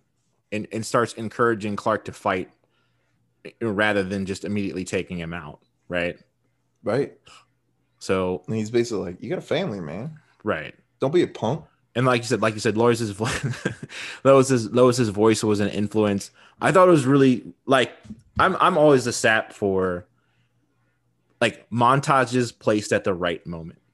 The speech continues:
Speaker 1: Like, like
Speaker 2: Right.
Speaker 1: family and friend montages or, or, and or coming of age montages at the right plot point at the right moment. Like, I'll always you know, get a little misty-eyed.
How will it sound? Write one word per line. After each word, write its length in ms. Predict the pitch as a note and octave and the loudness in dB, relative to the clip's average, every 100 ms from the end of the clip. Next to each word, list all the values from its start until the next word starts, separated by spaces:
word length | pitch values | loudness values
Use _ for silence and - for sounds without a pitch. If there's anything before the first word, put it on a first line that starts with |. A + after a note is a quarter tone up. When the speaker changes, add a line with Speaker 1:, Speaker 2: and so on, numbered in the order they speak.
| _ _ _ - | _ _ _ -4
Speaker 1:
Like, 280 | A#2 G#2+ - _ _ C3+ | -2 -2 -4 _ _ 0
like 180 | B2 A2 | 2 2
Speaker 2:
Right. 480 | G#2 G2+ F#2 - - | 2 2 0 -8 -20
Speaker 1:
family 560 | - D3 D#3 E3 F3 D#3+ | -2 2 4 4 4 2
and 120 | D3 | 0
friend 680 | - B2+ C3 C3 B2+ B2 - - | 0 0 2 0 -4 -6 -16 -4
montages 1080 | A2+ A#2 A2+ A2+ G#2 G#2 G#2 G2+ G2 - - _ _ _ _ _ _ _ A#2+ | -2 0 0 0 -2 -4 -4 -6 -8 -16 -20 _ _ _ _ _ _ _ 0
or, 220 | B2 E2+ | 2 2
or, 320 | A2 A2+ A2 - - | 0 -2 -2 -6 -2
and 200 | C#3 C#3 | 0 2
or 280 | A#2 B2 A#2+ | 4 4 4
coming 400 | - C3+ C3+ B2+ | 0 0 0 0
of 120 | A2+ | 0
age 280 | A2 G#2 F#2+ | 0 -2 -2
montages 880 | G2+ G2+ F#2 F#2+ F2 F#2 F#2 F2 _ _ _ - | -2 -2 -4 -6 -6 -8 -10 -12 _ _ _ -6
at 160 | A2+ - | -4 0
the 100 | G#2+ | -2
right 400 | F#2 A2+ A#2+ - | 0 0 -2 -4
plot 280 | - G#2+ - | -2 -2 -2
point 280 | A#2 A2 F#2 | -2 -2 -4
at 140 | G2+ | -4
the 80 | F#2+ | -2
right 200 | G2 E2 | -2 -4
moment. 460 | F#2 G2+ G#2 - | -8 -6 -8 -8
Like, 300 | F#2+ F#2 - _ | -6 -6 -8 _
I'll 160 | G#2+ A2 | 0 0
always 680 | F#2+ G#2 G#2 G2+ F#2 - - _ _ _ | 0 0 0 -2 -6 -12 -20 _ _ _
you 120 | A2 G#2+ | -10 -6
know, 220 | F#2+ F#2 | -6 -6
get 120 | G#2+ A2 | -4 -2
a 40 | |
little 220 | A2+ A2 | -2 -2
misty-eyed. 640 | G#2 F#2+ G2+ F2+ - - | -4 -8 -10 -12 -12 -20